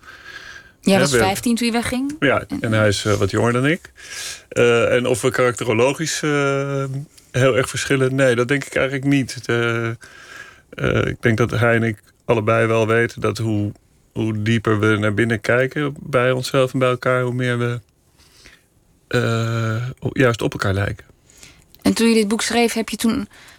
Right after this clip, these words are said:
Speaker 1: eh, ook antwoord gev-, gevonden op de vraag: eh, "Waarom heeft het mij zo bepaald en aangegrepen? Waarom heb ik er zo'n last van?"
Speaker 2: Ehm, n-, nee,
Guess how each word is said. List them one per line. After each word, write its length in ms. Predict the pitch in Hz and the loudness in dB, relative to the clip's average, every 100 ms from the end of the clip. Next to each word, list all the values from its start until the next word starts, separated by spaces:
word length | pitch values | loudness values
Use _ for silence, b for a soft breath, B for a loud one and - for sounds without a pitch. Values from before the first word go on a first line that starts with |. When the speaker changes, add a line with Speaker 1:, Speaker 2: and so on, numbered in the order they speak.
| B | B
Speaker 1:
eh, 240 | - - - | -2 0 2
ook 100 | 208 | 2
antwoord 360 | 233 220 220 | 0 0 0
gev-, 200 | - 196 - | -2 -8 -10
gevonden 380 | - 196 208 220 | -6 0 2 2
op 60 | 196 | 0
de 80 | 190 | 0
vraag: 340 | 202 202 - - | 0 0 -4 -12
eh, 120 | - - | -10 -2
"Waarom 500 | 180 214 226 220 - | 2 2 4 2 0
heeft 220 | - 202 | -4 -4
het 100 | 202 | 0
mij 320 | 185 208 233 254 | 2 4 4 2
zo 400 | 190 165 160 - _ - | 0 -2 -4 -10 _ -10
bepaald 680 | 165 - 190 175 151 - | -10 -4 0 0 0 -4
en 360 | - 175 165 - _ | -4 -2 -2 -4 _
aangegrepen? 720 | 170 175 165 170 156 - - - _ _ B B B B B B B B - | -4 -2 -4 -6 -6 -6 -10 -12 _ _ B B B B B B B B -6
Waarom 240 | 190 190 | 0 2
heb 140 | 202 208 | 2 2
ik 80 | |
er 80 | 220 | 0
zo'n 160 | 202 196 | 2 2
last 280 | 208 - - | 0 -2 -6
van?" 260 | - 160 - _ _ _ _ b b b b b _ | -6 -6 -10 _ _ _ _ b b b b b _
Speaker 2:
Ehm, 600 | - 139 135 127 127 127 113 B B B B B B _ _ _ _ _ _ _ _ _ _ _ _ _ _ _ _ _ _ _ _ _ _ _ _ - | 4 4 6 4 2 0 -4 B B B B B B _ _ _ _ _ _ _ _ _ _ _ _ _ _ _ _ _ _ _ _ _ _ _ _ -8
n-, 240 | 135 170 - | -2 -2 0
nee, 440 | 131 135 123 151 | -2 2 2 2